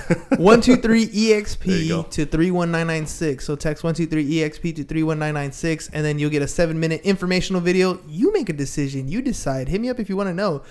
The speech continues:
Speaker 2: If you don't, good for you, but at least use the tools that we're talking about to be productive.
Speaker 1: Can I make a shameless plug real quick?
Speaker 2: Hell yeah.
Speaker 1: Hey, guys, so, um,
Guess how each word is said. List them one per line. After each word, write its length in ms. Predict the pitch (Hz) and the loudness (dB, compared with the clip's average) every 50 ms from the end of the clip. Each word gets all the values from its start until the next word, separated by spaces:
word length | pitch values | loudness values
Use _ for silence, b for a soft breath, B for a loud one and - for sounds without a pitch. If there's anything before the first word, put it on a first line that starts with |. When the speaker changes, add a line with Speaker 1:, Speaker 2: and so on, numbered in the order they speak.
| B B B B | B B B B
Speaker 2:
If 60 | B - | B -4
you 80 | 170 | 0
don't, 560 | 151 160 202 262 285 - - - - - 151 | 2 4 4 4 2 -2 -6 -14 -16 -12 -4
good 160 | 156 226 277 285 | -2 -2 -2 -2
for 100 | - - | -4 -2
you, 280 | 247 269 302 285 233 | 4 4 6 6 6
but 140 | 185 190 196 | 4 4 4
at 120 | 190 185 | 4 4
least 320 | 185 202 233 262 277 254 - | 2 0 2 2 2 2 2
use 240 | 208 208 254 247 214 | 4 4 4 4 4
the 100 | 214 208 | 0 0
tools 280 | - 214 220 240 214 | 2 2 2 2 4
that 80 | 226 196 | 4 4
we're 100 | 175 165 | 4 2
talking 320 | 160 180 190 220 226 240 | 2 2 2 2 0 -2
about 260 | 247 269 285 294 277 285 | -2 -2 -2 -2 -2 -2
to 60 | 220 | 0
be 120 | 180 185 | -2 0
productive. 560 | 170 - 151 139 143 143 139 - - - - - - - | 2 2 2 2 0 0 -2 -4 -10 -16 -16 -18 -18 -6
Speaker 1:
Can 100 | - 120 | -2 0
I 20 | 113 | 2
make 220 | 120 131 127 - | 4 2 2 2
a 40 | 123 | 0
shameless 360 | - - 131 123 123 113 - | 2 2 2 2 2 0 0
plug 200 | - - 127 120 | 2 2 2 2
real 120 | 127 127 123 | 2 2 2
quick? 100 | 196 285 | 4 4
Speaker 2:
Hell 140 | 381 403 | 6 6
yeah. 400 | 392 427 480 508 523 480 359 262 233 - | 6 6 6 6 4 2 0 -2 -4 -2
Speaker 1:
Hey, 140 | - 117 110 | 0 0 2
guys, 260 | 98 107 98 101 95 | 4 4 4 4 2
so, 360 | - - 127 113 110 110 110 107 | 2 4 6 6 6 8 8 8
um, 420 | 104 104 104 101 98 95 92 87 | 8 8 6 6 2 0 -4 -6